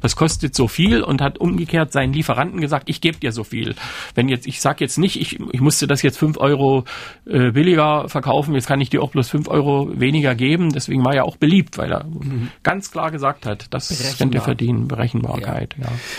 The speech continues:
Speaker 2: Zum Schluss, äh, Herr Tasche, eine persönliche Frage zurück zu Ihnen, zu Ihrer Leidenschaft, die wir hier spüren. Was genau feiern Sie, wenn die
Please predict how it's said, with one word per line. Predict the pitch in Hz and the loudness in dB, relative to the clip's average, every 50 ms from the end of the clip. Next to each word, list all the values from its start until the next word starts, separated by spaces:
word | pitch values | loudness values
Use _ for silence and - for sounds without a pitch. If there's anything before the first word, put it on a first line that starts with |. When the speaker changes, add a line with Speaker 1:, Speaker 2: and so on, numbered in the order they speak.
| - - | -12 -8
Speaker 2:
Zum | - - 151 | -6 -6 -6
Schluss, | 123 - 170 175 - - - - | -6 -6 -6 -6 -6 -8 -8 -8
äh, | - 156 156 151 151 - - | -8 -6 -6 -6 -6 -6 -4
Herr | 127 135 143 | -4 -4 -4
Tasche, | 139 143 135 135 147 143 135 127 - | -6 -6 -6 -6 -8 -8 -10 -10 -8
eine | - 139 135 143 139 147 139 131 131 131 127 - | -6 -6 -4 -4 -4 -6 -6 -6 -8 -8 -6 -4
persönliche | - 123 113 127 139 175 180 170 156 | -4 -2 -2 0 0 -2 -2 -2 -4
Frage | - - 135 135 143 151 147 151 151 151 127 | -6 -6 -4 -4 -4 -4 -2 -2 -4 -4 -4
zurück | - - 147 127 143 - - | -6 -6 -6 -6 -6 -8 -10
zu | - - - 120 123 - - - | -8 -6 -6 -6 -8 -8 -8 -6
Ihnen, | - 135 170 185 180 175 170 165 156 | -4 -2 0 0 0 0 0 -2 -4
zu | - - 127 - | -4 -6 -6 -4
Ihrer | - 139 147 160 151 151 151 147 147 147 139 139 - | -4 -4 -2 -2 -2 -2 -2 -2 -2 -2 -4 -6 -4
Leidenschaft, | 170 143 131 120 131 135 151 160 143 143 156 143 147 - - - - - - - - - - | -4 -2 -2 -2 -2 -2 -4 -4 -4 -4 -6 -6 -8 -10 -14 -14 -14 -16 -18 -20 -20 -10 -6
die | - 139 127 | -4 -2 -2
wir | 127 127 | 0 0
hier | 123 123 127 123 | 0 -2 -2 -4
spüren. | - - - 131 131 135 139 139 123 - - - - - - - | -6 -6 -6 -4 -2 -2 -2 -4 -6 -8 -10 -10 -10 -10 -10 -8
Was | - 143 147 - | -6 -6 -4 -4
genau | 202 185 170 170 170 | -4 -4 -2 -2 -4
feiern | - - 165 147 147 139 131 123 | -4 -4 -4 -4 -2 0 0 0
Sie, | 120 110 120 143 151 160 190 190 _ _ - | 0 0 -2 -2 -2 -4 -6 -8 _ _ -6
wenn | 143 139 143 147 151 151 143 143 147 139 - - - - | -4 -4 -2 -2 -2 -2 -4 -4 -6 -8 -10 -12 -16 -20
die | - 196 - - - 147 131 120 120 - | -20 -20 -14 -8 -6 -4 -2 -2 -4 -6